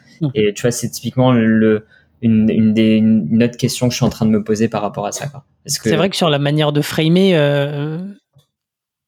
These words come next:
Speaker 1: je, m-, je me dis là, euh, je, je comprendrais peut-être davantage le, le côté add-on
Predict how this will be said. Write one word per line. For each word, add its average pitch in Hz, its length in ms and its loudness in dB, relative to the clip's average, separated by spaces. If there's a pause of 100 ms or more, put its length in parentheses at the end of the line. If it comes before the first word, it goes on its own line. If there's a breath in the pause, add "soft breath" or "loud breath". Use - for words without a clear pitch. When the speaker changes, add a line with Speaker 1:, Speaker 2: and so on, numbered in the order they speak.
Speaker 1:
je, - 220 -8
m-, 156 300 -2
je 156 140 -4
me 151 120 2
dis 160 200 -2
là, 160 260 0
euh, 147 140 0
je, 165 420 -10
je 151 200 -6
comprendrais 147 560 -2
peut-être 156 280 -4
davantage 151 560 0
le, 139 360 -2
le 139 80 -4
côté 151 340 -4
add-on 160 420 0